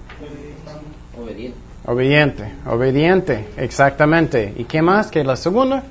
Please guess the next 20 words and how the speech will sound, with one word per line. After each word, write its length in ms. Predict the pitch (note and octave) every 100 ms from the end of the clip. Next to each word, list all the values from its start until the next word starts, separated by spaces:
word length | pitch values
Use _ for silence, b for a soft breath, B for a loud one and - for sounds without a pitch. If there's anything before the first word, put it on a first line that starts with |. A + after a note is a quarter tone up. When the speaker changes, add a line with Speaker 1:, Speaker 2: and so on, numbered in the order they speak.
| - - - - - C#3+ - - - -
Speaker 2:
Humildad, 580 | D3 C#3+ C#3 C3 B2+ A2
muy 280 | A2+ C#3+ D#3+
bien, 420 | D3 D3 A#2 A#2
humildad. 560 | B2 C3 C3 F3 E3 A#2 -
Porque 220 | B2+ C3+
si 180 | - D#3
tengo 260 | F#3 F3+
una 140 | F3 E3
actitud, 360 | D#3 D3 D#3+
"Ya, 340 | E3 C4 B3+ G3+
yo 120 | E3
sé 160 | - D3+
todo, 400 | A2 A#2+ C3 B2+
no 100 | C3+
me 160 | C#3+ B2
hablas", 640 | C3+ C3 C3 C3 B2+ - - B B B B B B B B - - A#2+ - -
no 380 | B2+ C3 B2+ A#2+
va 560 | B2 A#2 A#2 A2+ A2
a 40 | G#2+
ben-, 420 | A2+ A#2 A#2+